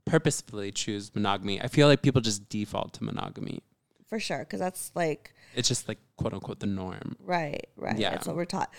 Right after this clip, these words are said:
Speaker 2: But, like, when did this, like, mindset change? 'Cause I know this
Speaker 1: Mm-hmm.
Speaker 2: was, like, not what you're thinking. Even,
Speaker 1: No,
Speaker 2: like,
Speaker 1: no,
Speaker 2: you're,
Speaker 1: no,
Speaker 2: like
Speaker 1: no, no. I hooked up with a couple, like, when I was single and at U C L A,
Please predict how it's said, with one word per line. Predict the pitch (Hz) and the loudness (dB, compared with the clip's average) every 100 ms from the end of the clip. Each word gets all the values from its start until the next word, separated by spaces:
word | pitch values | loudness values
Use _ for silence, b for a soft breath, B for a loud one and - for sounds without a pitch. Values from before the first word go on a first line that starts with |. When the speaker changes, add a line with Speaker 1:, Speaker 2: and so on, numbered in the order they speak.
| B B - | B B -4
Speaker 2:
But, | 240 | 4
like, | 262 240 220 | 6 6 4
when | 208 | 4
did | 254 294 | 4 0
this, | 330 - | -2 0
like, | 220 - - | -2 -4 -12
mindset | 196 175 165 175 - 190 | -4 0 2 0 -2 -4
change? | - 185 151 156 - | -2 -2 -2 -4 -2
'Cause | 190 | 2
I | 190 | 6
know | 202 240 | 6 6
this | 233 117 | 4 4
Speaker 1:
Mm-hmm. | 123 | 4
Speaker 2:
was, | 196 | 2
like, | 175 143 143 - | 2 2 0 -4
not | 170 170 160 | -2 0 0
what | 147 | -2
you're | 147 160 | -4 -6
thinking. | - 160 - 143 147 156 - _ _ _ - - | -8 -10 -8 -8 -8 -12 -14 _ _ _ -8 -4
Even, | 175 139 | 0 6
Speaker 1:
No, | 127 127 127 | 10 12 10
Speaker 2:
like, | 120 | 8
Speaker 1:
no, | 117 | 6
Speaker 2:
you're, | |
Speaker 1:
no, | 117 | 4
Speaker 2:
like | 117 | 2
Speaker 1:
no, | 113 | 2
no. | 110 107 120 - B B B B B 180 | -2 -6 -8 -16 B B B B B 2
I | 151 165 | 6 8
hooked | 170 190 - | 6 4 4
up | 180 - | 2 4
with | 151 | 4
a | - | 2
couple, | - - 170 180 127 110 110 | -4 -2 -2 2 4 6 6
like, | 110 113 | 4 0
when | 117 113 | 0 2
I | |
was | 113 117 | 2 0
single | - - 120 120 110 107 | -4 0 2 4 4 2
and | 110 110 | 0 -2
at | 107 - | -4 -4
U | 117 | -6
C | - 113 | -6 -6
L | 101 101 | -4 -2
A, | 104 104 107 117 | -2 -2 -4 -6